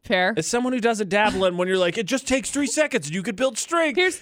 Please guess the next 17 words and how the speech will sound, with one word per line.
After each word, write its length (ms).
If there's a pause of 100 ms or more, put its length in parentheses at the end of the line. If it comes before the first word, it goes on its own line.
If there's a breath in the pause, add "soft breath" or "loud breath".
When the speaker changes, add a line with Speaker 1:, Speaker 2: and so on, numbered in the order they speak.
Speaker 1:
here's 180
my, 340
here's 240
my 180
set 220
on 180
it. 260 (200 loud breath)
All 180
you 60
gotta 180
do 160
is 120
put 200
this 160
in 80
your 100
drink. 500